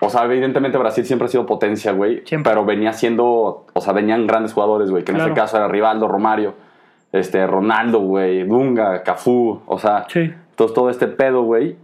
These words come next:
Speaker 1: y ya llega Ronaldinho, y dicen que, cuan-, por ejemplo, está muy cagado este pedo, porque yo no entendía el por qué se fue él al París, güey, ¿no?
Speaker 2: Ujú.
Speaker 1: O sea, como que no entiendo el,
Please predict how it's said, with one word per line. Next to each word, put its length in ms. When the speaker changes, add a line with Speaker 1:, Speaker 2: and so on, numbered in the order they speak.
Speaker 1:
y 100
ya 100
llega 500
Ronaldinho, 680
y 100
dicen 300
que, 100
cuan-, 240
por 140
ejemplo, 540
está 200
muy 140
cagado 280
este 160
pedo, 280
porque 200
yo 80
no 60
entendía 340
el 120
por 180
qué 120
se 120
fue 540
él 320
al 140
París, 340
güey, 140
¿no? 240
Speaker 2:
Ujú. 380
Speaker 1:
O 100
sea, 140
como 200
que 120
no 100
entiendo 420
el, 460